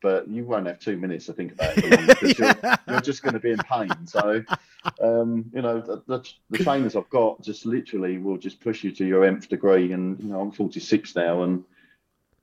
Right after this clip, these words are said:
Speaker 1: I don't know. I, I like the fact that I can sort of try and keep up with the mid-twenty, thirty-year-olds, et cetera. And, uh, you know, it's, it's great fun when you can do that, and they look at you and go, "Wow," you know, it's, uh, it, it's a nice feeling,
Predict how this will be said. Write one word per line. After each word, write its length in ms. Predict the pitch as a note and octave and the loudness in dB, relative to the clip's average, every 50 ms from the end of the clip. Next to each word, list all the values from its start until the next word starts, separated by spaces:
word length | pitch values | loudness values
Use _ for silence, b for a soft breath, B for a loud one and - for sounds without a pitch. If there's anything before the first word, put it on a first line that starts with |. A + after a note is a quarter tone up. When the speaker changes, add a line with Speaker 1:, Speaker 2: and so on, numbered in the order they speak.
| - | -8
Speaker 1:
I 60 | - G2+ | -6 -4
don't 140 | - G2+ | -2 2
know. 200 | G2+ G2 F2+ - F#2 - | 2 2 2 2 0 0
I, 200 | G#2+ - - G#2+ | 0 0 2 2
I 20 | |
like 240 | A2 G2+ G2 - - | 2 2 0 -2 -4
the 60 | - | -8
fact 240 | - F2 - - E2 | -8 -8 -8 -6 -8
that 100 | E2 D#2 | -10 -10
I 40 | - | -6
can 180 | - F2+ F2 | -4 -4 -4
sort 180 | E2 - F#2 D#2 | -2 -2 -2 -2
of 80 | D#2 | -2
try 100 | - F#2 | -4 -4
and 140 | E2+ E2+ E2 | -4 -2 0
keep 200 | - E2+ E2 - F2 | 0 -2 -2 -2 -6
up 120 | E2+ - | -8 -8
with 140 | E2 E2 D#2+ | -8 -8 -6
the 100 | E2+ E2 | -4 -4
mid-twenty, 560 | F2 E2+ E2+ - - F2 E2+ E2+ E2+ - _ _ - | -4 -4 -4 -2 -2 -2 0 -2 -2 -4 _ _ 0
thirty-year-olds, 640 | F#2 E2+ E2+ C2+ E2 E2 E2 E2 E2 E2 E2 - | 2 2 4 2 2 2 2 2 2 2 0 -2
et 80 | D#2+ D#2 | -2 -2
cetera. 400 | F#2 F2+ - - F#2+ F2 E2+ E2+ | -2 -2 -2 -2 -2 0 0 0
And, 200 | E2+ E2+ E2+ E2+ | 0 -2 0 0
uh, 260 | E2+ E2+ E2+ F2 F2 - - - | 0 0 0 -2 -6 -8 -10 -8
you 100 | F#2 F#2 | -4 -2
know, 200 | F2 F2 F2 E2+ - _ - - | -2 -2 -2 -4 -8 _ -10 -6
it's, 340 | - G2 - - - - - | -4 -4 -4 -4 -8 -4 -2
it's 160 | F2 G2+ - | -2 -2 0
great 260 | - A2 G2 F#2 D#2+ | 2 4 4 4 4
fun 280 | - - F2+ E2+ E2 - - | 2 2 0 0 0 -4 -4
when 160 | F#2+ F2+ F2 | -4 -2 -2
you 60 | F2 | -2
can 140 | - F#2 E2 | -2 -2 2
do 160 | F2+ F2 E2 | 2 2 4
that, 220 | D#2+ D#2+ E2 D#2 D#2 | 2 2 0 0 0
and 80 | F2+ | 0
they 100 | F#2+ G2 | 0 0
look 180 | F#2 F2 - - | 0 0 -2 -4
at 80 | - - | -6 -8
you 140 | D#2+ F2 | -8 -8
and 120 | E2 E2 E2 | -8 -8 -6
go, 220 | F2 E2+ E2 E2+ E2+ | -6 -6 -6 -6 -2
"Wow," 340 | F#2+ F#2+ F2 D2 D#2 - - | -2 -2 -2 -2 -4 -8 -6
you 120 | G2 F#2 | -4 -4
know, 120 | F2 E2 E2 | -4 -4 -6
it's, 320 | F2+ - - - - - F#2+ | -6 -8 -8 -8 -6 -2 2
uh, 240 | F#2 F#2 F#2 F#2 - B B B B B B B - | 4 4 4 2 0 B B B B B B B 0
it, 180 | A#2 G2+ G2+ | 2 4 4
it's 160 | A#2+ B2 - | 2 2 2
a 60 | C#3 C3 | 4 4
nice 240 | C3+ B2+ B2 B2+ | 6 6 4 4
feeling, 380 | - A#2 G#2+ F2+ D#2+ D#2 D#2 - | 2 4 4 4 4 2 -2 -6